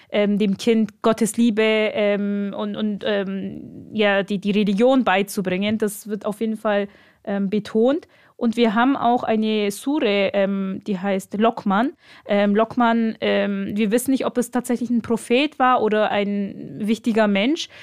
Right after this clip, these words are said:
aber er hat einen Sohn und zu ihm gibt er in dieser Sure, ähm, bestimmte Ratschläge. Und das ist auch so eine beliebte, äh, Passage, die man bei solchen Sachen heranzieht.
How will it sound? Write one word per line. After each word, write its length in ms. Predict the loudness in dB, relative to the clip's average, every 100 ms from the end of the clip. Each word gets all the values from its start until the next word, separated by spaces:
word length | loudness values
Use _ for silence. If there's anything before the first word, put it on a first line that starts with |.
| -18 -2
aber 400 | 2 4 2 2
er 320 | 2 4 2
hat 200 | 0 0
einen 160 | 0 2
Sohn 420 | 2 2 4 2 0
und 200 | 0 0
zu 220 | 0 -2 0
ihm 420 | 2 2 2 0
gibt 240 | -2 -2 2
er 460 | 4 6 4 4 0 -16 -4
in 180 | 0 2
dieser 280 | 2 0
Sure, 580 | 0 0 2 4 4 2
ähm, 220 | 0 0 0
bestimmte 380 | -2 0 2
Ratschläge. 840 | 2 2 0 -2 -2 -2 -2 -4 -4 -10 -8
Und 160 | -2 0
das 80 |
ist 180 | 0 0
auch 200 | -2 -2
so 160 | 0 0
eine 460 | 0 0 0 -2 0
beliebte, 500 | -2 -2 -6 -2 0
äh, 420 | 2 2 0 -2
Passage, 460 | -2 0 2 2
die 140 | 0 -2
man 380 | -2 -2 -4 -2
bei 180 | -2
solchen 300 | -2 -2 -2
Sachen 440 | -4 -4 -6 -6 -6
heranzieht. 720 | -4 -2 -4 -6 -14 -14